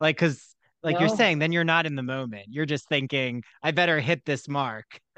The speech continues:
Speaker 2: Right. Then you're, you're creating the byproduct. You, you're really doing a performance, creating a performance and not something,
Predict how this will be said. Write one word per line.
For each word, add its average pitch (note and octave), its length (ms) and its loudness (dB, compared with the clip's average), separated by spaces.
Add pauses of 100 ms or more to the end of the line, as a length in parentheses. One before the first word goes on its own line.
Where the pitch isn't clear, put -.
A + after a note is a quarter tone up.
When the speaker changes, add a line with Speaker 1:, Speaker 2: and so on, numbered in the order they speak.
(400)
Speaker 2:
Right. F3+ 340 4
Then A#3 180 4
you're, C4+ 220 8
you're B3 120 2
creating A#3+ 340 4
the G3 80 -2
byproduct. G3 960 0
You, F3+ 180 -12
you're F#3 240 -8
really G#3 260 0
doing F#3+ 340 -4
a F#3 60 -6
performance, G#3 1300 0 (160)
creating F#3 320 -2
a F3+ 40 -4
performance F3 800 0
and E3+ 220 -4
not E3+ 320 2 (180)
something, F3 520 -2